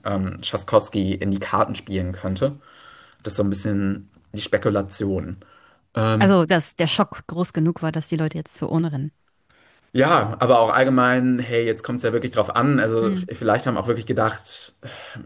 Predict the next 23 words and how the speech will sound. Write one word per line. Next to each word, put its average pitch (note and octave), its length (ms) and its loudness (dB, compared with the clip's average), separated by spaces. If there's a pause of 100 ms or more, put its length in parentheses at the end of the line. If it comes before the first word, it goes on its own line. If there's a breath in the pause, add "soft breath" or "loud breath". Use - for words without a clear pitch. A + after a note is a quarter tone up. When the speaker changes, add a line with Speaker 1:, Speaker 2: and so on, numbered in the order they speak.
(100)
Speaker 1:
okay, A2 320 0
das G#2 160 -2
ist A2+ 100 -4
ja A2+ 80 6
jetzt G#2 160 2
erstmal A2 320 0
nur G#2+ 500 0
Vorauswahl C3 720 6
und A2 120 -4
in G#2+ 60 -4
der G#2+ 120 -4
Stichwahl G#2+ 720 2
wird G#2+ 100 -2
es - 80 -10
dann G2+ 160 0
eher G2+ 360 4 (300)
super A#2+ 360 0
wichtig. A#2 280 -4
Also, G#2+ 120 -2
es G#2 120 -6
hatte B2 160 -4
sich A2 180 -6
schon G#2 280 0